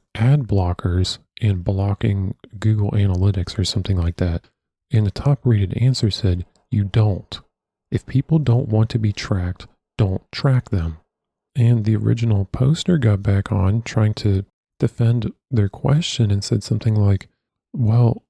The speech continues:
we're not tracking our users. There's no tracking going on here." But that's not the issue. You know, if you are making a password manager, for example, and you're embedding third-party trackers into your app,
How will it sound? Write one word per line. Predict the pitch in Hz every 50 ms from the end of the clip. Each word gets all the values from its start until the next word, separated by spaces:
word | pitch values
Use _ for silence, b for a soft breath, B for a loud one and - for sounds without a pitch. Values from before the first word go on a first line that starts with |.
| _ -
we're | 110 110 135
not | 170 202 233 240
tracking | - - - 135 117 107 - 120 107 98
our | 98 95
users. | 87 92 92 90 90 - - 113 127 156 160 - - - _ _
There's | _ - 131 -
no | 180 196
tracking | - - - 107 101 - - 110 101
going | - - 98 95 92 90
on | 87 90 90 87
here." | - 95 92 98 117 143 143 - _ _ _ _ _ _ _ _ _ _ _ _
But | - 127
that's | - 151 151 - -
not | 147 139 127 -
the | - - 165 - -
issue. | - 160 185 - - - 107 92 87 98 - - _ _ _ _ -
You | 117 117
know, | 123 120 113 - - _ _ _ _ _
if | - - - -
you | 123 117 127 135 143 156 160 156 151 - - _ _ _ _ _
are | - 117
making | 113 123 131 - - 120
a | 104 92
password | - - - 135 143 139 - 117 107 98
manager, | 98 95 92 92 90 98 90
for | - - -
example, | 98 95 92 95 92 90 87 - - 104 110 127 - - _ _ _ -
and | 117 110 110 101
you're | 101 101 104 117
embedding | 123 110 98 107 113 117 123 117 107
third-party | - - 117 110 107 101 - - 110 104 95
trackers | 92 - - - 110 117 120 - 113 104 95 -
into | 220 127 110 107 - -
your | 98 - -
app, | 110 120 123 113 101